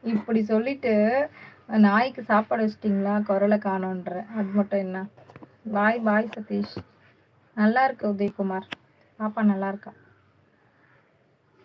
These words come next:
யார் அது, ஜானு? ஏன் தம்பி பெண் வேஷம் போட்டிருக்கீங்களா? சூப்பர், குட் மார்னிங்.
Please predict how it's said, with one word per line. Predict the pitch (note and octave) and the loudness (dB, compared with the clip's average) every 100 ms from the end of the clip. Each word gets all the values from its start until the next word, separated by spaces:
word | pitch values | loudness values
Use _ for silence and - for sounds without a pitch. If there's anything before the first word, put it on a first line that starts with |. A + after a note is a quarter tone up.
| _ _ _ _ _ _ _ - - - - _ _ _ _ - | _ _ _ _ _ _ _ -20 -20 -20 -20 _ _ _ _ -8
யார் | D#4+ C4 B3 B3 | 0 2 2 4
அது, | A3+ G#3 G#3+ | 6 6 2
ஜானு? | G#3 G3+ G#3+ G#3+ G#3 G#3 - _ _ - - - - - - - _ - - | 2 2 2 0 0 -2 -6 _ _ -20 -8 -8 -8 -18 -20 -20 _ -20 -12
ஏன் | A#3 A#3 C#4 | -6 -6 -4
தம்பி | C#4+ A#3 A3 | -2 0 -2
பெண் | B3 G#3+ G#3 | -2 0 2
வேஷம் | A3 A#3+ A3 G#3 | 0 -2 0 0
போட்டிருக்கீங்களா? | G3+ G3+ F#3+ F#3+ F#3 F#3 F#3+ - - _ _ _ | 0 -6 -10 -10 -10 -8 -10 -12 -20 _ _ _
சூப்பர், | _ - C4 _ B3 A3 | _ -16 -16 _ -8 -2
குட் | G#3+ G#3 | 0 2
மார்னிங். | G#3 G#3+ A3 A3 A3 | 2 2 0 0 0